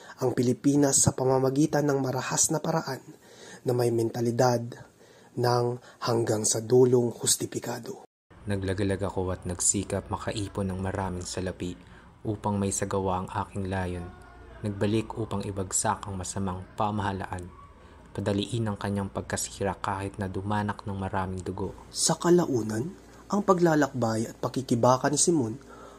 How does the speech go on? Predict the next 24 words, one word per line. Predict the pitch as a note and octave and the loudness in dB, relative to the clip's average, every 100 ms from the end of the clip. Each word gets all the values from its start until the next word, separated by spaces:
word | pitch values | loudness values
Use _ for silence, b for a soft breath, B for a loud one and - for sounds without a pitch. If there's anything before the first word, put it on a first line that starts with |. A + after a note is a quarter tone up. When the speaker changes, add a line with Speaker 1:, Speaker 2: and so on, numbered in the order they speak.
| - | 2
Speaker 1:
ay | F3+ | 4
kalaunang | F#3+ F#3+ - F#3 F3+ F3 | 8 6 8 6 6 6
nauwi | E3+ C#3+ C#3 | 6 8 8
lang | B2+ C3 A#2+ A2+ | 8 6 4 2
sa | - C#3+ | -2 2
kabiguan. | D3 D3 B2+ A2+ A2+ G#2+ - - - B B B B B - | 2 4 4 4 2 -6 -12 -20 -20 B B B B B -8
Siya | - A2+ | -2 2
rin | A2 A2 A2 A2 B B - | 4 4 4 0 B B -2
ay | B2+ | 2
may | A2+ | 4
layuning | A2 A2 B2+ E3 E3 | 4 4 8 10 8
iligtas | D#3+ E3+ D#3 E3 C#3 - B B - | 8 4 4 2 4 2 B B -4
ang | F#3+ | 0
kanyang | F#3+ F#3+ F#3+ | 4 6 10
nawalang | F3+ E3+ F3 E3+ D#3+ | 10 10 10 8 6
pag-ibig | D3 B2+ A#2+ A#2+ A#2 B2 B B - | 2 0 0 2 0 -2 B B 2
na | |
si | B2+ C3+ | 4 6
Maria | B2+ C3 C3 | 6 4 2
Clara | - A#2+ C3 C3+ C3 C3 C3 | 2 4 6 6 2 2 4
mula | B2+ | 4
sa | A#2 A#2+ | 4 2
kumbento, | A#2 A2+ G#2+ G#2+ G#2+ A#2+ - - - - - - - B B B B B - - | 2 2 0 -2 -6 -8 -10 -20 -20 -20 -20 -20 -20 B B B B B -8 2
gamit | B2 B2+ B2 | 4 8 6